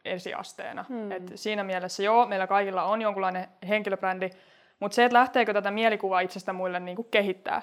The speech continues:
Speaker 1: niin kuin säkin tuossa sanoit, niin se on niin kuin henkilökohtainen valinta.
Speaker 2: Ja.
Speaker 1: Ja siihen mun mielestä, että pitääkö kaikilla olla tai muuta, niin ei. Mun mielestä se on täys. Ja se on niin kuin alavalintakysymys myös.
Speaker 2: Hmm.
Speaker 1: Ää,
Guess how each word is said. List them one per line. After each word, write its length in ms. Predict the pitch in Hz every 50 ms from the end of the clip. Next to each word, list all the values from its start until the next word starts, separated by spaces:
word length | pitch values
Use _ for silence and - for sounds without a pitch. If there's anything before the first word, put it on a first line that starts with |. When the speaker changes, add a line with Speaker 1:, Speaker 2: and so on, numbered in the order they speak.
| - -
Speaker 1:
niin 140 | 202 196 190
kuin 80 | -
säkin 240 | - - 190 185 185
tuossa 200 | - 185 - 190
sanoit, 360 | - 214 214 208 190 185 185
niin 140 | 196 190 190
se 160 | - - 254
on 140 | 262 247 196
niin 80 | 180 170
kuin 100 | 175 180
henkilökohtainen 600 | 180 175 175 175 170 190 190 - - 107 107 -
valinta. 360 | - 104 - - - - - - _ _ _ _ _ _
Speaker 2:
Ja. 120 | - - - - -
Speaker 1:
Ja 420 | 208 202 202 196 190 190 180 - - - _
siihen 340 | - - - 233 226 226 226
mun 120 | 208 196 196
mielestä, 500 | 190 185 185 185 180 185 - 190 180 - - - _ _ _ _ _ _
että 260 | - 190 180 - - _ _
pitääkö 320 | - 220 214 214 202 196
kaikilla 320 | 190 185 185 185 185 180 180
olla 160 | 180 180 180
tai 280 | 180 - 180 175 175
muuta, 240 | 180 180 180 180 180
niin 240 | 175 180 180 175 185
ei. 480 | - 196 196 190 185 180 175 180 - _
Mun 140 | - 202 202
mielestä 300 | 196 196 185 180 180 -
se 60 | -
on 180 | 160 160 165 165 _ _ _ - -
täys. 220 | - - - - _ _ _ _ -
Ja 100 | - 202
se 60 | 220
on 100 | 226 226
niin 100 | 214 196
kuin 120 | 185 185 - - - _ -
alavalintakysymys 800 | 220 240 247 202 185 175 175 - - - - 220 214 - - -
myös. 280 | 214 - - 196 - _ _ -
Speaker 2:
Hmm. 380 | 262 233 220 208 190 185 180 - _ _ _ _ _ -
Speaker 1:
Ää, 680 | 196 190 190 185 185 185 185 185 185 185 185 180